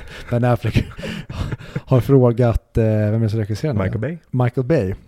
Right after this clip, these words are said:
Speaker 1: Bara, "Men vore det inte bättre om de lär astronauter att borra?" Shut up, Ben.
Speaker 2: <laughs> Ja. Och det är så jävla bra svar också.
Speaker 1: Ja,
Speaker 2: För det är
Speaker 1: verkligen.
Speaker 2: verkligen så här, ja, det hade varit det mest realistiska, men jag gör Armageddon.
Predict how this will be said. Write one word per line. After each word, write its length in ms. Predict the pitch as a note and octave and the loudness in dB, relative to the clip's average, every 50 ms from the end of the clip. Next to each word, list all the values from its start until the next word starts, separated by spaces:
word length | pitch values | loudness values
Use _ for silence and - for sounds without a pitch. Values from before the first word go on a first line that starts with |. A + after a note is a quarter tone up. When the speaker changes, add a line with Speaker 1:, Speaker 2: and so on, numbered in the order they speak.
| _ - | _ 0
Speaker 1:
Bara, 140 | A#2 A#2+ G2+ | 2 2 4
"Men 180 | B2+ C#3 C#3 | 4 2 4
vore 140 | C3+ D3+ D#3 | 4 4 4
det 40 | D#3 | 4
inte 140 | D3 - F3+ | 4 2 0
bättre 380 | F#3 G#3+ D#3+ - - - D#3 | 0 0 0 -2 -2 -2 0
om 160 | C3+ B2+ C3 | 0 2 4
de 220 | B2+ C3 B2+ B2+ B2+ | 4 4 4 2 2
lär 340 | A#2+ A#2 A2+ A2+ A2+ - B2 | 2 2 2 2 0 0 -2
astronauter 600 | A2+ - C3+ C3 C#3+ E3+ G3 G#3+ F3 - - A#2 | -2 -2 0 0 0 2 0 0 -2 -2 -2 -4
att 80 | A2 G2+ | -2 0
borra?" 400 | G#2 A#2 A2 A2 A2+ A2 F#2 - _ _ _ - - _ _ _ _ _ _ _ _ | 0 2 2 2 2 0 0 -4 _ _ _ -20 -20 _ _ _ _ _ _ _ _
Shut 340 | - - - - D3 C#3 A#2+ | -10 -6 0 4 6 6 6
up, 200 | A2 G2 - - G2 | 4 2 0 -4 -6
Ben. 260 | F#2 G#2 G2+ G2+ G#2 - - - | -4 -2 -2 -2 -4 -2 0 2
Speaker 2:
<laughs> 140 | B2+ B2+ D#3+ | 4 4 6
Ja. 160 | - - - - A5+ - - - - - - - - - - - C4+ C4 F#3 | 4 4 2 -2 -6 -12 -6 -2 -2 -2 -2 0 -2 -2 -2 0 0 4 6
Och 60 | D3 | 6
det 60 | D3+ | 6
är 20 | D#3 | 8
så 80 | D3+ | 8
jävla 180 | D3 A#2 G#2+ B2+ | 8 6 6 6
bra 160 | A2 G2+ G2+ | 4 4 2
svar 340 | - - B2+ A#2 A#2 G2 A2+ | 2 0 -2 2 2 4 4
också. 340 | A2+ A2 - - - - - - | 2 2 0 -6 -6 -6 -6 -2
Speaker 1:
Ja, 340 | C#3+ C3 B2 B2 A#2+ G#2+ - _ - | 0 0 2 2 0 -2 -2 _ 4
Speaker 2:
För 80 | C#3 | 6
det 60 | C#3 | 8
är 80 | C3+ A#2 | 8 8
Speaker 1:
verkligen. 320 | C3+ B2+ A#2+ - B2+ A#2+ | 8 6 6 4 2 2
Speaker 2:
verkligen 220 | - A#2 A2+ A2+ A#2 | 2 2 2 2 -2
så 60 | A2+ F2+ - | -6 -8 -8
här, 120 | E3+ D3+ A#2 | -10 -6 0
ja, 320 | G#2 A2+ A#2 B2+ E3 F#3 D3+ | 4 6 6 6 6 4 2
det 120 | B2+ D3+ | 2 2
hade 220 | F3 F#3 F#3 F3+ F3+ | 2 2 0 0 0
varit 180 | E3+ E3 E3 | -2 -4 -4
det 60 | - D#3 | -4 -4
mest 240 | C#3+ C3+ - - | -4 -4 -4 -2
realistiska, 600 | - B2+ A2 A2 B2 - - - A2+ - - F2+ D#2 | -2 0 0 0 -2 -4 -4 -8 -6 -4 -2 -2 0
men 180 | G#2+ A2 G#2+ | 0 0 0
jag 200 | G#2+ B2 C#3+ E3 | 0 2 2 2
gör 280 | D3+ B2 G#2+ - - G#2+ | 2 2 2 2 2 2
Armageddon. 580 | F2+ F2+ F#2+ G2+ - C3+ A#2+ G2 - - - | 2 0 0 2 2 2 2 0 -4 -8 -10